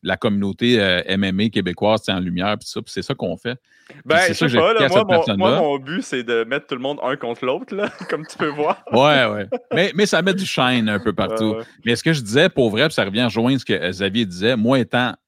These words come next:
Speaker 1: pas quelqu'un qui combat, c'est ça qui arrive, c'est de comprendre aussi c'est quoi ta place, qu'est-ce que tu fais. Moi, je suis un observateur depuis toujours. Fait que je suis pas, je fais pas partie de la communauté M M A. Fait que quand on parle de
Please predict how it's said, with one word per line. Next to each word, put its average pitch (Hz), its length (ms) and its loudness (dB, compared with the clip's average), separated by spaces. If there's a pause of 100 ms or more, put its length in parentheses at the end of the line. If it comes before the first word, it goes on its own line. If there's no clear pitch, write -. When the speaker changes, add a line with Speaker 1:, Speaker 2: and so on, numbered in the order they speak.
(240)
Speaker 1:
pas 165 100 0
quelqu'un 123 300 -2
qui - 120 -12
combat, 95 440 -4 (460)
c'est - 180 -6
ça 180 140 -4
qui 151 100 -4
arrive, 117 280 -2
c'est 104 180 -2 (100)
de 104 140 -2
comprendre 127 480 0
aussi 104 180 -4
c'est 101 200 -2
quoi 139 180 0
ta 98 180 -2
place, 120 380 -4
qu'est-ce 135 200 -6
que 101 120 0
tu - 220 -12
fais. 110 280 -4 (300)
Moi, 160 80 2
je - 40 -2
suis - 80 2
un 107 140 4
observateur 113 800 2
depuis 92 240 -6
toujours. 107 460 0 (280)
Fait - 280 -16
que - 60 -14
je - 20 -8
suis - 80 -10
pas, - 240 0
je - 80 -8
fais 120 120 0
pas 202 120 0
partie - 280 -4
de 160 40 -2
la 147 80 -2
communauté 101 460 0
M 101 120 2
M 85 140 0
A. 104 40 0 (720)
Fait - 140 0
que - 120 -18
quand 240 180 2
on 127 160 4
parle 151 340 0
de 101 380 2